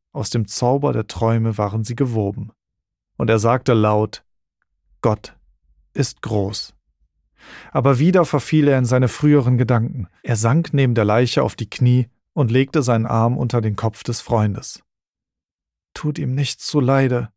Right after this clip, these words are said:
sagte er. "Er bereut. Er will zum heiligen Grabe pilgern. Er ist nicht tot, aber fesselt ihn nicht. Wir waren gerade bereit zu gehen, da fiel er.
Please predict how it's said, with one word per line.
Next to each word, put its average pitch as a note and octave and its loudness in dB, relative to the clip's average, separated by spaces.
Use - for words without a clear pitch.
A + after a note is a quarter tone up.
sagte A#2 -4
er. G2 -4
"Er C3+ 2
bereut. C3+ 0
Er C3 2
will D3+ 4
zum C3+ 0
heiligen C3+ 2
Grabe C#3 0
pilgern. A#2+ -8
Er D#3 2
ist F#3+ -2
nicht - -2
tot, - -8
aber C3+ -2
fesselt C3+ -2
ihn A#2 -4
nicht. A2+ -10
Wir C3 2
waren D#3+ 4
gerade D3+ 2
bereit C#3+ 2
zu D3 -2
gehen, C3+ 2
da C3 -6
fiel - -6
er. - -10